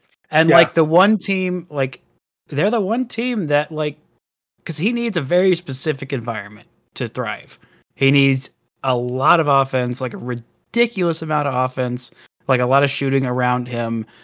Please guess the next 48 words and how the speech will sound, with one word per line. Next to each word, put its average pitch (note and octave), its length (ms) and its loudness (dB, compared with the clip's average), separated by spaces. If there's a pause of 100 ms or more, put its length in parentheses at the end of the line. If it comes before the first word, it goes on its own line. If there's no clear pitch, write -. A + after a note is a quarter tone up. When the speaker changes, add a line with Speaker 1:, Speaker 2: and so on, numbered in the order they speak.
(300)
Speaker 1:
and A#2+ 340 2
he C#3+ 140 0
can E3+ 140 4
make D3 200 6
up D3 160 0
for - 160 -4
a A#2 120 0
lot A#2+ 240 -2
of C3 80 -2
defensive A#2+ 420 -6
flaws. A2+ 340 -6
Like, A#2 100 -14
K D3+ 140 4
D's F3+ 200 4
an D#3+ 80 2
above D#3 260 2
average D3 240 2
defender, C3 380 -2
Kyrie C3 400 0
not B2 200 -4
so A#2+ 120 -4
much, B2 320 -4 (640)
and, A#2 360 2
um, G#2+ 560 -2 (160)
you C3 80 0
know, G#2 240 -4
some C3+ 180 -4
of B2+ 40 0
the B2 60 0
other A#2 100 -2
guys A2 500 -2
on A#2 160 -4
there G#2+ 200 -4
not A2 220 -10
so G#2+ 120 -8
much, G#2+ 400 -6
but, A#2+ 160 -2
like, A2 340 -4
he C3+ 140 -2
can D#3 140 2
make D3 160 4
up D3 160 2
for C3 120 2
a B2 60 4
lot B2+ 180 4
of B2+ 100 2
those B2+ 420 2 (400)
defensive B2 720 0